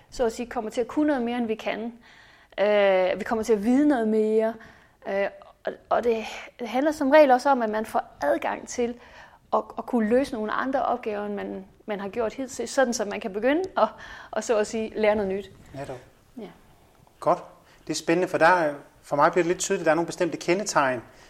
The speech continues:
Speaker 2: ved effektiv læring.
Speaker 1: Ja.
Speaker 2: Vi kan selv gøre noget for at blive så dygtige som overhovedet muligt
Speaker 1: Mm.
Speaker 2: med det talent, vi nu har.
Speaker 1: Ja.
Speaker 2: Ved at dyrke det og fordybe os.
Speaker 1: Ja.
Speaker 2: Og på en arbejdsplads, så kan man så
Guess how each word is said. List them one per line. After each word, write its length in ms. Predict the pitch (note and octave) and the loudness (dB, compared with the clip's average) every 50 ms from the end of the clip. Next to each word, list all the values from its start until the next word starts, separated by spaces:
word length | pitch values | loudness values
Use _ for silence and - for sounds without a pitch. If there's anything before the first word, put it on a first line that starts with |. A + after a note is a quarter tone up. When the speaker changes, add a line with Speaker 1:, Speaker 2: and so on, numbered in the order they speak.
| - _ - | -20 _ -4
Speaker 2:
ved 200 | C3 C#3 C#3 D3 | -2 0 2 0
effektiv 360 | C#3+ D#3 C#3 - - D3 B2+ | 0 -2 -4 -6 -4 -4 -4
læring. 400 | A#2 A#2+ A#2 A#2 B2 B2+ B2 A#2+ - - - - - | -4 -4 -4 -4 -6 -8 -10 -14 -18 -20 -20 -20 -20
Speaker 1:
Ja. 40 | A3 - - - - - - - _ - - | -20 -20 -20 -20 -20 -20 -20 -20 _ -16 -8
Speaker 2:
Vi 80 | D3 | -4
kan 80 | C#3+ D3 | -2 0
selv 200 | - G3 G3 E3+ | 2 2 2 4
gøre 200 | - D#3 D3 D3+ | 4 4 4 4
noget 140 | D#3 D#3+ D3+ | 4 2 2
for 100 | - C#3+ | 0 0
at 60 | B2 | 0
blive 120 | E3 E3+ | 0 -2
så 120 | - - D3+ - - | -2 -2 -4 -2 0
dygtige 340 | F3 E3+ - - - C#3 B2+ | -2 -2 -2 -4 -6 -4 -4
som 180 | - C#3+ B2+ | -2 -2 -2
overhovedet 320 | B2 B2 A#2+ C#3+ E3 E3 D3+ | -4 -2 0 0 0 2 0
muligt 380 | C#3 C#3 D#3+ D#3+ C#3+ - - - - | 0 0 -2 -2 -4 -6 -10 -16 -12
Speaker 1:
Mm. 140 | - G#3 F#3+ F3 - | -12 -12 -12 -12 -10
Speaker 2:
med 200 | B2+ A#2+ A#2 A2+ | -10 -10 -10 -10
det 160 | - C3+ B2+ | -10 -12 -10
talent, 320 | - C#3 B2+ C#3+ C#3+ C3+ | -8 -6 -6 -6 -6 -8
vi 40 | C3 | -10
nu 120 | B2+ B2+ B2 | -10 -12 -10
har. 280 | B2 B2+ B2+ A#2+ - - - - | -10 -10 -10 -10 -12 -16 -20 -20
Speaker 1:
Ja. 60 | F#3+ - _ - - - - - - - - | -20 -20 _ -20 -20 -20 -20 -20 -20 -12 -6
Speaker 2:
Ved 100 | C3 C3 | -4 -4
at 140 | B2+ B2+ - | -4 -4 -4
dyrke 200 | C3+ C#3+ D#3 D3+ | -2 -4 -4 -4
det 120 | - C3+ | -4 -6
og 60 | B2 - | -6 -6
fordybe 460 | - B2 - - E3 E3 D3+ - A#2 | -8 -14 -12 -12 -12 -12 -10 -10 -12
os. 300 | A2 - - - - - - | -10 -10 -12 -12 -12 -16 -14
Speaker 1:
Ja. 120 | A3+ G3+ - - - - _ - - - | -14 -14 -16 -16 -20 -20 _ -20 -20 -16
Speaker 2:
Og 60 | - | -8
på 160 | - - F3 | -2 0 0
en 60 | F3 | 2
arbejdsplads, 600 | D3+ C#3 E3 F3 G3 F3 - - - - C#3 C3+ | 2 2 2 2 2 0 -2 -4 -8 -6 -6 -4
så 120 | - - D3+ | -4 -4 -4
kan 120 | - D#3 | -4 -4
man 100 | D3 C3+ | -6 -4
så 120 | - - | -4 -6